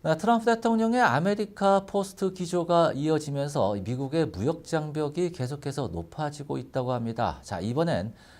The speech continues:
멕시코산 토마토에 새로이 관세가 붙여지면서 미국에 오르게 될 이 토마토를 보기가 손쉬워지지 않을 것으로 보여집니다.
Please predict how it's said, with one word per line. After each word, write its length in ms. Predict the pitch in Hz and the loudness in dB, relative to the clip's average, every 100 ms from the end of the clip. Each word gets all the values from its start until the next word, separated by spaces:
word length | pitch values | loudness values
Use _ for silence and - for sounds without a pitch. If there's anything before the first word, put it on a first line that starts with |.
| - | -10
멕시코산 720 | 175 123 - - 175 196 190 | -2 -2 -2 -8 -4 -2 -4
토마토에 600 | - 196 208 208 185 87 - - 87 | -6 -2 -2 0 0 0 -4 -16 -14
새로이 440 | - 156 143 147 | -6 -4 -2 -4
관세가 640 | 147 95 135 147 160 170 170 | -6 -6 -6 -4 -2 -2 -2
붙여지면서 840 | - 156 151 131 135 135 80 85 - - - - | -6 -6 -6 -6 -4 -2 -2 -4 -14 -20 -20 -12
미국에 380 | 95 131 156 190 | -4 -2 0 0
오르게 400 | - 131 147 147 | 0 -2 0 0
될 260 | 123 80 - - - - | 0 -2 -6 -20 -20 -16
이 60 | 82 | -14
토마토를 800 | - 160 165 160 147 139 151 170 | -8 -4 -4 -4 -6 -2 -2 -2
보기가 460 | 165 120 123 110 - | -4 -6 -2 -2 -2
손쉬워지지 880 | - 147 147 - 156 156 127 127 101 | -8 -8 -8 -4 -4 -4 -4 -6 -6
않을 320 | - 104 110 | -4 -4 -4
것으로 260 | 107 - 87 | -8 -8 -6
보여집니다. 680 | 95 85 69 62 53 55 | -4 -6 -8 -12 -14 -18